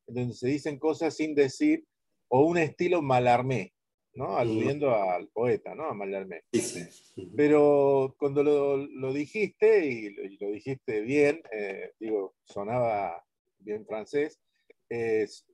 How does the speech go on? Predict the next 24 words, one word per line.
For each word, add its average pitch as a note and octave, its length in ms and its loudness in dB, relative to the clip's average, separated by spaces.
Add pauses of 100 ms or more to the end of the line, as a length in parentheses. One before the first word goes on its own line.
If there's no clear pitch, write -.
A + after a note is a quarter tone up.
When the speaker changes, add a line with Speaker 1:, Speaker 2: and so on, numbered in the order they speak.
Speaker 1:
no A2+ 560 -8
pude E3+ 260 2
dejar C#3 320 2
de C3 120 0
hacer C#3 320 -2
la, G#2+ 460 2 (640)
la G2+ 140 -6
consonancia, B2 680 -2
la A#2 80 2
homofonía A2+ 600 -4
con G2+ 200 -10
mal A2+ 220 0
armé, A#2 540 0 (880)
o - 80 -16
sea, B2 220 -2
con A2 200 -6
mal C#3+ 260 2
armado, A2+ 640 2 (680)
¿no? A#2+ 380 -4
Speaker 2:
<laughs> - 480 -12 (400)
Speaker 1:
Entonces, B2+ 580 2
Speaker 2:
Ujú. - 80 -20 (240)
Speaker 1:
eh, A2+ 760 -2 (360)
eso, F3+ 580 2